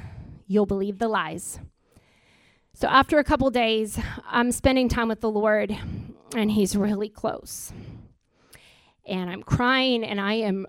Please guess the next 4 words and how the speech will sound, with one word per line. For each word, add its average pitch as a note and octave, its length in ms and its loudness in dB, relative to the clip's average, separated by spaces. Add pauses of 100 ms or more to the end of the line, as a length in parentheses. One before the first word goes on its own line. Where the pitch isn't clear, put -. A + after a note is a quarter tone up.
(120)
broken. F3+ 1300 -6
<laughs> - 80 -20 (340)
And F3+ 100 -12
suddenly, C4+ 720 0